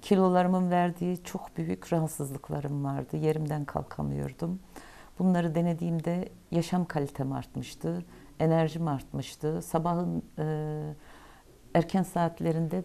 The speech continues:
doktora gitmek için bile uyandığımda bir hafta onun rahatsızlıklarını yaşıyordum.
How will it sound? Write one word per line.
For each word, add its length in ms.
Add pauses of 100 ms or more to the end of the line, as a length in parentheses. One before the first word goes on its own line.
(100)
doktora 340
gitmek 360
için 320
bile 300
uyandığımda 840
bir 120
hafta 320
onun 360 (140)
rahatsızlıklarını 800
yaşıyordum. 580